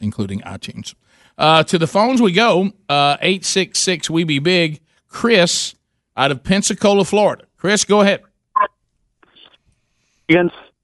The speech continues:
Speaker 1: Yes.
Speaker 2: Hey, guys, I got a confession to make, and, uh, I, I remember this from a best of C D that, uh, Bubba was doing something, coaching soccer, and he needed to speak with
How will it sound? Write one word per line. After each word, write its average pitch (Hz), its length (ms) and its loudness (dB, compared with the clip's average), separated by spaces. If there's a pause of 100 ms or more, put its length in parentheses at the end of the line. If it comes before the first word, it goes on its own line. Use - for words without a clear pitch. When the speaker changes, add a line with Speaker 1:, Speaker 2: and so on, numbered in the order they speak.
(300)
Speaker 1:
Yes. - 340 -4 (1400)
Speaker 2:
Hey, 180 140 4
guys, 160 400 2
I 170 460 2
got 190 240 2
a - 40 -6
confession 156 580 2
to 143 60 2
make, 147 400 2
and, 143 300 2
uh, 139 240 0 (560)
I, 160 240 -4 (180)
I 180 80 2
remember 214 440 2
this 190 300 -4
from 180 140 -4
a 151 60 0
best 160 340 -4
of 165 180 0 (120)
C 156 160 2
D 147 260 0
that, 135 340 -2
uh, 127 220 -6 (100)
Bubba 180 440 -2 (180)
was 151 220 -6
doing 185 420 0
something, 196 500 -4
coaching 190 460 -4 (160)
soccer, 208 420 0
and 180 180 -4
he 165 60 0
needed 170 240 -2
to 147 100 -6
speak - 280 -2
with 165 100 -8